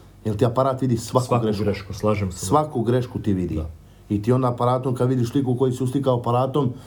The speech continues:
Speaker 1: vidiš gde si pogrešio i sve.
Speaker 2: Naravno, onda se trudiš da otkloniš. Da,
Speaker 1: Da.
Speaker 2: bravo, da. Odličan savjet i jeste, brate, malo je, malo je potrebno i znanje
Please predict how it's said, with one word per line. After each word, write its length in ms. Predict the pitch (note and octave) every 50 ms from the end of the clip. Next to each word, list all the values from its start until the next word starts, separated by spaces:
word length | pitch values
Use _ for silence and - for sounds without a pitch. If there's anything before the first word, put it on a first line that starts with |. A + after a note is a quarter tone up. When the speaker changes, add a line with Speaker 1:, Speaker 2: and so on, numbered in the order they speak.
| - - - -
Speaker 1:
vidiš 320 | - F#2+ C3 C3+ C3 C3 A#2+
gde 120 | C3 C3+
si 160 | C3 - C3
pogrešio 600 | A#2+ A2+ A2+ G#2+ A2+ A#2+ A#2+ B2 A#2 - C3 A#2+ A#2
i 80 | A2
sve. 240 | G2+ - - G2 E2+ - - - - - - - -
Speaker 2:
Naravno, 440 | G#2+ G2+ G#2+ C3 C#3+ B2+ G2 F#2+ G2+
onda 120 | G2+ G2+
se 140 | G2+ G#2 A2+
trudiš 260 | - A2+ A2+ A#2 A2+
da 120 | G#2+ A2+ G#2+
otkloniš. 360 | G#2+ - - A2+ A2 G#2 - - - - - -
Da, 140 | G2+ G#2 C#3
Speaker 1:
Da. 200 | C#3+ A#2+ B2 B2
Speaker 2:
bravo, 300 | A2+ A#2 B2+ C#3+ C#3+ - - - G2+ G2+
da. 180 | A#2 A#2 G2 - - - - - - - -
Odličan 400 | A2+ A2+ A#2+ B2 A#2+ - B2+ A#2
savjet 440 | A2+ - C3 B2+ B2 B2 A#2+ A#2+ -
i 440 | B2 A#2+ A#2+ A#2+ A#2+ A#2+ A2+ A2+ A2 - - - - - - - - - -
jeste, 340 | G2+ A#2 D3+ F3 - G#3+ F3
brate, 300 | A#2 G2+ F2+ - G#2+ G2+
malo 280 | G#2+ C3+ C#3+ D#3 D#3+
je, 60 | C#3+
malo 240 | B2+ C#3 D3+ E3+ F3+
je 100 | E3 -
potrebno 380 | - F3+ F3+ F3+ F3+ D#3+ D3 C3
i 80 | A#2
znanje 600 | G2+ G2 F#2+ G#2+ A#2+ C#3+ E3+ F3+ D#3 A#2+ F2+ -